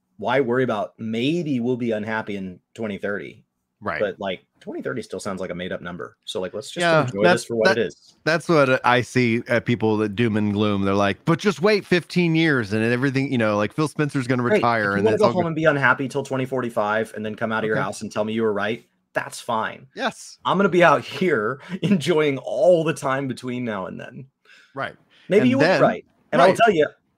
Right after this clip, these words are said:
Speaker 1: I'm just gonna smile and go, "Okay, then." And, like, I'm gonna move on with my day in twenty forty-five. Like, it's, it's fine.
Speaker 2: Yeah, well done. I've had fun for the last twenty years. <laughs>
Speaker 1: Great.
Speaker 2: It's like, I've,
Speaker 1: So,
Speaker 2: I've, I've advan-, I've been, uh,
Speaker 1: yes,
Speaker 2: taking
Speaker 1: the
Speaker 2: advantage of all
Speaker 1: doomsayers
Speaker 2: this.
Speaker 1: will eventually be right.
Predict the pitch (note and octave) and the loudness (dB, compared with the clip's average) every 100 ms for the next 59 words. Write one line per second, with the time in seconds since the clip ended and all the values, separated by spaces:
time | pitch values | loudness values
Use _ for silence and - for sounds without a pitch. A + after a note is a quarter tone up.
0 | _ _ _ _ _ _ _ _ - - | _ _ _ _ _ _ _ _ -20 -20
1 | C#3 - - G3+ G#3 A#3 G#3+ A3 G#3+ E3+ | -20 -14 -8 -6 -4 -4 -2 0 0 0
2 | D3+ A#3+ C4 A#3+ B3 A3 - G3 F#3+ F3 | 2 4 4 2 -2 -6 -2 2 4 4
3 | A#3+ B3 A#3 A#3 A#3 A3+ A3+ A#3 A#3+ B3 | 2 -2 0 -2 -2 -4 -2 -4 -6 -6
4 | C4 B3+ G#4 - - E3 E3+ G3+ - G#3 | -6 -6 -4 -6 -2 -2 -2 -6 -10 -16
5 | - E4 F#4 - - _ - A#2 F#2+ C3+ | -10 -8 -8 -10 -16 _ -10 -6 0 2
6 | D3+ B2 A2+ C3+ B2 D3 C3 A2+ A2+ A2+ | 2 2 2 2 0 0 0 0 2 2
7 | A2 B2 A#2+ G#2+ G#2+ - - - C3+ - | 0 -2 -2 0 -2 -4 -12 -8 -4 0
8 | C4 - - - - _ - D3 - G#2+ | 0 0 -8 -6 -10 _ -18 -14 -8 -2
9 | A2 A2+ A2+ A2+ - - - A2 A2 G2 | 0 0 0 0 -4 -16 -12 -6 -4 0
10 | C#3 B2+ G2 A2 A2+ A2 F#2+ - G2 A2+ | 2 2 0 0 0 0 0 -2 0 0
11 | A2 G#2 F2+ F#2+ A2 - C#3 B2+ B2 - | 0 0 0 0 0 0 -2 -2 -6 -8
12 | B2 A#2 G#2 D#2+ - | -8 -6 -6 -8 -12